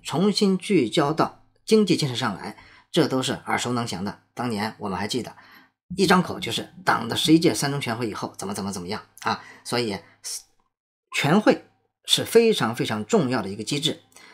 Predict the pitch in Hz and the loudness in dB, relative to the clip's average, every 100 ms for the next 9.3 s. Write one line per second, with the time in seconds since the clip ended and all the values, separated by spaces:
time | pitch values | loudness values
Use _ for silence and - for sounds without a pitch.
0 | - - 131 208 135 107 123 - _ _ | -20 0 8 8 8 0 -2 -6 _ _
1 | _ _ _ _ _ _ _ _ - 113 | _ _ _ _ _ _ _ _ -2 0
2 | 104 113 143 - - 180 180 180 180 131 | 0 2 0 0 0 2 4 2 0 -2
3 | 107 - _ _ - 208 147 - - 185 | -6 -12 _ _ -4 -2 0 -2 0 2
4 | 175 - - _ _ _ 123 117 139 165 | 2 -2 -10 _ _ _ -4 0 0 0
5 | 90 - 107 - _ - 170 151 107 113 | -2 -4 -8 -8 _ -2 0 0 -2 -4
6 | 110 107 98 202 151 95 85 - _ _ | -6 -6 -4 -2 -2 -2 -8 -16 _ _
7 | _ - 156 120 - 101 - _ - _ | _ 2 4 2 -2 -8 -12 _ -20 _
8 | - 113 123 87 - - - - - 123 | -4 -2 -2 -4 -8 -20 -20 -16 0 2
9 | 110 - | 2 -2